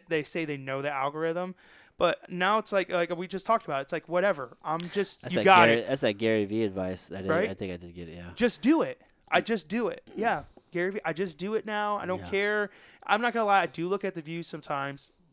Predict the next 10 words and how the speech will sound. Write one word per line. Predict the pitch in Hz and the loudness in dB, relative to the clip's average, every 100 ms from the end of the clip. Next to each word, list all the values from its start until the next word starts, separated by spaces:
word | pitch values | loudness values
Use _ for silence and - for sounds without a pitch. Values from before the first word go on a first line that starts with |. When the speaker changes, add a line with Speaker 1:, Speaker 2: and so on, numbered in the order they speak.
| - | -12
Speaker 1:
Yeah, | 156 135 | -4 -2
Speaker 2:
I | 170 | -2
get | 214 196 | -2 -2
it, | |
Speaker 1:
right? | 143 160 | 0 0
Speaker 2:
yeah. | 214 180 104 - 104 - | 0 -2 -4 -10 -6 4
Speaker 1:
But | 170 160 - _ _ _ _ _ 160 | 6 6 0 _ _ _ _ _ -4
I | 156 | -2
do | 143 127 165 170 | -4 -6 -2 2
it | 156 156 | 0 -2